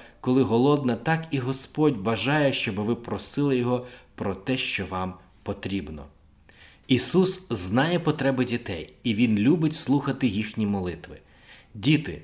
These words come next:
захищайте себе від світу і від усього того,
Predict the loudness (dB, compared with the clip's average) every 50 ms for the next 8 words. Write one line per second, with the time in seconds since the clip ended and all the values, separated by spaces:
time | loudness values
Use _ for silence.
0 | -12 -10 -6 -6 -6 -4 -2 -2 0 0 2 0 0 -2 -2 -4 -2 0 2 2
1 | 2 2 2 0 0 -2 0 0 0 0 0 -2 0 2 4 4 4 4 2 0
2 | -2 -2 0 -2 0 0 -2 -2 0 2 4 4 4 4 0 -4